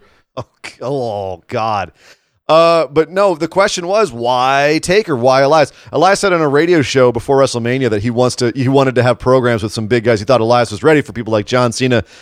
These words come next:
and Taker, and everyone online laughed at him like, "Come on, dude." And here he is. Just had a, he's had a thing with Cena, now he's got a thing with Taker. Uh, people were wondering why Taker would come out, what the whole point of this was.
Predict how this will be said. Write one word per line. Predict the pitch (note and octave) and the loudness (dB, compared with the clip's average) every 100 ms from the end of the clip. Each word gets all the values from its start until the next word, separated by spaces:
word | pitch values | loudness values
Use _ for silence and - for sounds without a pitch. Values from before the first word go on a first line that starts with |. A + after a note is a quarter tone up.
| - | -12
and | A2 | -8
Taker, | - D3+ D3 A#2 - - | 0 0 2 -2 -6 -10
and | - | -2
everyone | C#3 D3+ D3 | 0 2 2
online | C3 C3+ D#3 D3 | 0 0 0 0
laughed | B2 B2+ C#3+ D#3+ D3 | 0 0 2 0 0
at | |
him | B2 A2 | -2 0
like, | A2 G#2 | -2 -4
"Come | - F3+ | -2 -2
on, | G#2 F2 | -2 -4
dude." | B2+ A2+ G#2+ - _ _ _ _ _ | -2 -2 -2 -8 _ _ _ _ _
And | B2 | 0
here | G#3 A3 | 2 4
he | A3+ | 2
is. | A#3 D3+ G2+ | 2 0 -4
Just | C#3+ | -4
had | D#3+ | -2
a, | C#3 _ - | -4 _ -10
he's | E3 | -4
had | D#3+ | -2
a | D3+ | -2
thing | - E3+ | -2 -4
with | D#3+ | -4
Cena, | - F3 F3 | -2 -2 0
now | D#3+ | 0
he's | D3+ | 2
got | D3+ | 0
a | - | 0
thing | E3 | -2
with | D#3 | -2
Taker. | - E3 - F#2 - _ _ - | 0 0 0 -8 -10 _ _ 0
Uh, | C3 B2+ | 2 2
people | E3 F3 | 0 0
were | D#3+ | 2
wondering | D#3 D#3+ D3+ B2 | 2 0 -2 -6
why | B2 C3 C3 C#3 C#3+ C#3+ C#3+ C#3+ | 0 2 2 2 2 2 0 0
Taker | C#3+ C#3 | -2 -2
would | C3 B2 | -2 -4
come | C3 C#3 | -2 0
out, | E3+ C#3 | 0 0
what | C3 | -2
the | |
whole | A#2 | -2
point | A2+ C#3 | 0 0
of | C#3 | 0
this | A#2+ | 0
was. | B2+ B2+ A#2+ | 2 2 0